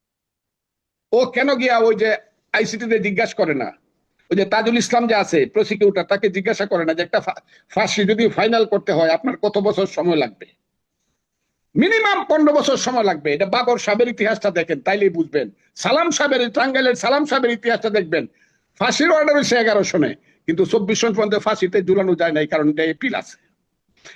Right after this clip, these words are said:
এপিল অনেক দেরি হয় একটা মানুষকে ফাঁসি, তাইলে আপনার পনেরো বছর যদি ধরি, এই ছেলেটা বলে যে ফা-, ফাঁসি নাকি, ফাঁসিতে যদি, ফাঁসিতে আইনগতভাবে হয়, তাহলে পনেরো বছর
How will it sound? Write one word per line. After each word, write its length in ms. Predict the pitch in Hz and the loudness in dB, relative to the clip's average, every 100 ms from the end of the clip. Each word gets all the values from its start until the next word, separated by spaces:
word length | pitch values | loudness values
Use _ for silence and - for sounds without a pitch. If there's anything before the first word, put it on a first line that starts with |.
| - | -6
এপিল 200 | 151 190 | -2 0
অনেক 340 | 175 208 226 151 | 2 2 0 0
দেরি 200 | 165 147 | 0 2
হয় 140 | 135 | 0
একটা 220 | 127 170 | -4 -2
মানুষকে 320 | 160 165 - | -2 -2 -4
ফাঁসি, 200 | 180 165 - - - | -2 -2 -6 -18 -2
তাইলে 220 | 170 196 | 0 2
আপনার 320 | - - 185 | -2 -2 -4
পনেরো 320 | 180 214 214 | 0 0 0
বছর 280 | 214 240 226 | 0 0 -2
যদি 200 | 185 175 | -2 -2
ধরি, 360 | 151 160 143 110 _ _ _ _ _ _ | 2 2 0 -4 _ _ _ _ _ _
এই 180 | 185 185 | 0 0
ছেলেটা 380 | 185 202 165 170 | -2 -2 0 0
বলে 380 | 160 175 151 107 _ _ _ _ _ _ _ _ _ _ _ - | 0 0 0 -4 _ _ _ _ _ _ _ _ _ _ _ -2
যে 100 | 165 151 - _ _ _ _ _ - | 0 0 -4 _ _ _ _ _ -10
ফা-, 320 | - 143 170 | -6 -2 -2
ফাঁসি 340 | - 190 196 196 | -2 -2 0 0
নাকি, 200 | 185 - | -2 -2
ফাঁসিতে 400 | 180 196 170 180 | -2 -2 -2 0
যদি, 260 | 175 175 | 0 0
ফাঁসিতে 440 | 196 208 - 160 196 | 0 0 -2 0 0
আইনগতভাবে 640 | 185 180 190 185 175 180 | 2 0 0 0 -2 -2
হয়, 340 | 139 160 123 101 _ _ _ | 0 0 0 -4 _ _ _
তাহলে 160 | 147 151 | 0 2
পনেরো 220 | 190 185 | 2 2
বছর 340 | 190 - 202 | 2 2 0